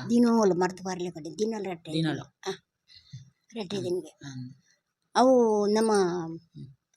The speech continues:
Speaker 1: ಮುಲ್ಪಾಲೆ ಮಂದಿರ ಉಂಡತ?
Speaker 2: ಹ್ಮ್.
Speaker 1: ಅಯ್ಯಪ್ಪ ಮಂದಿರ.
Speaker 2: ಅಂದೆ.
Speaker 1: ಅಲ್ಪ ಒಂಜಿ ಹೋಟೆಲ್ ಉಂಡು ಜೈನೆ.
Speaker 2: ಅಂದೆ.
Speaker 1: ಆರ್ನೆಟ್ ನಾಲ್ಕು ಕಲ್ಲು ಇತ್ತುಂಡು.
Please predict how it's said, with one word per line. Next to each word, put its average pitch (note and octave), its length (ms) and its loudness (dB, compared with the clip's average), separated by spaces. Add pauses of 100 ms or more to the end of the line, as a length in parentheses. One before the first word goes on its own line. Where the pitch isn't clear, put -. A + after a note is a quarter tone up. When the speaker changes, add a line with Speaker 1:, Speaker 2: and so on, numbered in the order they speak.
(680)
Speaker 1:
ಮುಲ್ಪಾಲೆ G#3 420 6 (440)
ಮಂದಿರ B3+ 420 12
ಉಂಡತ? F3+ 300 6
Speaker 2:
ಹ್ಮ್. D#3 320 -8 (1040)
Speaker 1:
ಅಯ್ಯಪ್ಪ A#3 300 8
ಮಂದಿರ. G#3 320 2 (140)
Speaker 2:
ಅಂದೆ. C#3+ 480 -10
Speaker 1:
ಅಲ್ಪ G#3+ 180 4
ಒಂಜಿ B3 180 10
ಹೋಟೆಲ್ A#3 340 8
ಉಂಡು G3 160 4
ಜೈನೆ. G3+ 380 6
Speaker 2:
ಅಂದೆ. D#3 340 -4
Speaker 1:
ಆರ್ನೆಟ್ G3+ 440 0
ನಾಲ್ಕು G3+ 280 0
ಕಲ್ಲು F#3+ 220 -2
ಇತ್ತುಂಡು. F3 400 -12